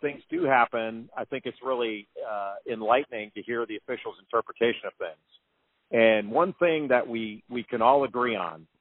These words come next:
and that is the officials are the law of the court, or the law of the field. What they say goes. Now, having it explained afterwards will not change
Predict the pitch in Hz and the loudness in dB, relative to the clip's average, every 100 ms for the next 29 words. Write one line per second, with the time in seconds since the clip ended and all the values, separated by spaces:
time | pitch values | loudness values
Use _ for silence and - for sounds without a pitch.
0 | _ _ - 120 117 143 139 127 120 113 | _ _ -10 -4 0 2 2 0 -4 -6
1 | 107 - 147 147 165 123 120 107 104 120 | -8 -6 -6 -4 -6 -4 -4 -2 2 2
2 | 123 101 110 - 123 92 80 _ - 107 | 2 0 -8 -8 -6 -6 -10 _ -12 -6
3 | 101 110 113 104 - 123 98 85 101 104 | 0 2 2 2 -8 -6 -6 -4 -4 -4
4 | 117 143 - 151 143 156 139 82 _ _ | -4 -4 0 0 4 4 4 0 _ _
5 | _ _ _ _ - 120 113 107 151 185 | _ _ _ _ -8 -2 0 0 -2 -4
6 | 160 131 - - 143 139 120 143 - 110 | -6 -8 -8 -6 -6 -4 -2 -2 -4 -8
7 | 101 92 113 135 147 143 - 139 139 | -8 -10 -8 -6 -4 -4 -6 -10 -10